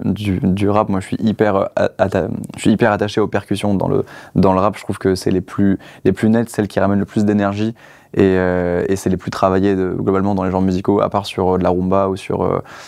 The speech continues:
j'adore aussi les, les percus cubes, euh, les percus cubaines, j'aime beaucoup, euh, mais aussi les percus africaines, qui, je trouve c'est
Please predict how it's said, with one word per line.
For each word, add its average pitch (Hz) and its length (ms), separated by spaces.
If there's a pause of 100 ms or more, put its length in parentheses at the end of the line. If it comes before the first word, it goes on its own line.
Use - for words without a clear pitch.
(240)
j'adore 98 320
aussi 92 240
les, 92 160 (180)
les 117 80
percus - 400
cubes, 95 220
euh, 87 260 (180)
les 90 160
percus 95 240
cubaines, 101 480
j'aime 101 200
beaucoup, 101 420
euh, 78 220 (380)
mais 95 120
aussi 95 220
les 95 60
percus 95 220
africaines, 95 360
qui, - 120
je - 180
trouve - 140
c'est - 200